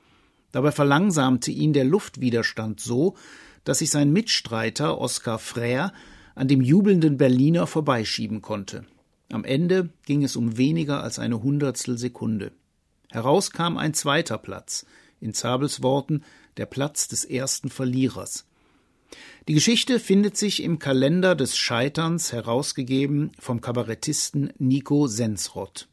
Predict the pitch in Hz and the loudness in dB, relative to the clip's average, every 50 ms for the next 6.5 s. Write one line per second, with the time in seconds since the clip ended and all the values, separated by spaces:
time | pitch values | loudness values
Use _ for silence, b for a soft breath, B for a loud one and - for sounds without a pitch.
0 | _ _ - _ _ _ _ _ _ _ _ B B B B B B B B B | _ _ -20 _ _ _ _ _ _ _ _ B B B B B B B B B
1 | B B B B 156 156 - - - 214 202 180 156 180 165 143 147 147 151 190 | B B B B 6 6 8 6 6 2 4 4 6 6 6 6 6 4 6 6
2 | 208 196 170 143 117 - - - 123 127 131 135 139 143 139 131 127 123 123 123 | 4 4 2 2 0 0 -2 -2 0 2 4 6 6 6 6 6 4 4 4 4
3 | 127 147 170 180 175 - - 190 190 175 - 151 139 131 120 - - 131 123 123 | 4 2 2 0 0 0 0 0 0 0 0 0 0 0 0 -2 -4 -4 -2 -2
4 | 139 147 - - 156 143 135 - - - 127 120 113 135 170 190 151 135 120 110 | 0 0 0 0 0 0 0 -2 -2 -2 -2 0 0 0 0 0 2 2 2 2
5 | 117 120 135 131 120 110 120 143 160 151 160 156 151 - 151 143 131 - - 147 | 2 2 2 2 2 2 2 2 4 4 2 2 2 2 -2 -4 -4 -4 -4 -6
6 | 139 123 - - - 131 113 107 95 | -6 -6 -8 -8 -6 -6 -6 -6 -8